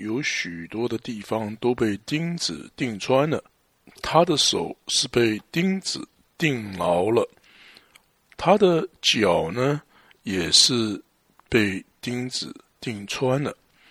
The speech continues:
他整个身体被钉在木头上，他的身体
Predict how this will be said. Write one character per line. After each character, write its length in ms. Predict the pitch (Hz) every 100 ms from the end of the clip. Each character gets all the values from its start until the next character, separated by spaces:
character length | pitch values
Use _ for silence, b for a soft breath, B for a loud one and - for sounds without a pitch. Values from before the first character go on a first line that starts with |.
| b b b _ -
他 260 | - 151 156
整 180 | - 95
个 100 | 104
身 380 | 113 - 175 196
体 260 | 190 - - - _ _
被 360 | - 113 107 113 _ _ _
钉 280 | - 156 117
在 320 | 104 113 101 98 b b b _ _
木 200 | 170 139
头 320 | - 87 92
上， 280 | - 120 87 _ _ _ _ _ b b b b b
他 180 | - 117
的 200 | 113 104
身 560 | - - - - 156
体 460 | 165 - 165 165 175